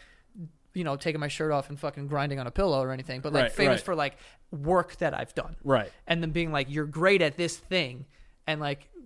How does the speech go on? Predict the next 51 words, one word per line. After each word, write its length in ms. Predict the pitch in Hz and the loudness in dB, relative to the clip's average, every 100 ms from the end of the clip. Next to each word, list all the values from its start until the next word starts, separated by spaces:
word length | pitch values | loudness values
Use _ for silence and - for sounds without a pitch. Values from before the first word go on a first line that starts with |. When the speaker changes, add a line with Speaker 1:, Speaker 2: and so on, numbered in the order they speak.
| - _ _ 185 | -20 _ _ -8
Speaker 1:
these, 280 | 165 165 | -6 -6
this 120 | 170 170 | -4 -2
is 80 | 165 | 0
a 60 | |
room 240 | 160 185 170 | 0 -2 -4
full 200 | 175 151 | -6 -6
of 120 | 143 | -4
great 280 | 147 139 - | -4 -4 -6
people 340 | 135 123 123 135 | -8 -8 -12 -8
who 60 | |
are 80 | 135 | -6
Speaker 2:
It 100 | 143 | -4
Speaker 1:
great 200 | 151 190 | 2 2
Speaker 2:
create 40 | 185 | 2
Speaker 1:
at 120 | 123 | 2
acting 540 | 160 156 - 147 135 | 4 4 0 -6 -4
or 240 | 127 123 120 147 | -6 -6 -8 -8
music 540 | 160 180 151 143 123 | -4 -2 -2 -4 -4
or 100 | 131 | -6
this 260 | 139 156 147 | -4 -4 -4
or 100 | 131 | -4
that. 260 | 143 120 | -4 -2
You 60 | 165 | -2
know 80 | 190 | -2
what 80 | |
I'm 60 | 185 | -4
saying? 260 | - 185 185 | -8 -8 2
Speaker 2:
You 80 | 185 | 2
also 200 | 180 156 | 2 0
meet 240 | 151 131 | 0 0
people 240 | 147 131 | -2 -2
you 120 | 127 117 | -2 -2
would 100 | 117 | -4
never 200 | 110 107 | -6 -8
meet 240 | 107 90 _ _ _ _ - | -10 -12 _ _ _ _ 2
Speaker 1:
Yeah. 200 | 285 165 - _ _ _ | 4 4 -4 _ _ _
Speaker 2:
if 180 | 127 117 | -10 -8
you 60 | 120 | -6
weren't 200 | 127 113 | -6 -6
famous. 420 | 117 85 92 - - - - - | -10 -12 -14 -18 -20 -20 -12 -4
Speaker 1:
Yeah. 180 | 143 - _ _ _ _ _ _ - _ | -4 -6 _ _ _ _ _ _ -20 _
Uh, 560 | 143 143 143 139 135 131 | 2 4 6 4 4 2
all 100 | - | 2
right, 160 | 135 120 | 0 -2
cool. 140 | - | -6
Let's 100 | 123 | -6
get 80 | 143 | -6
to 20 | 139 | -6
the 60 | |
next 260 | 135 131 - | -6 -6 -6
one. 260 | 123 113 | -8 -8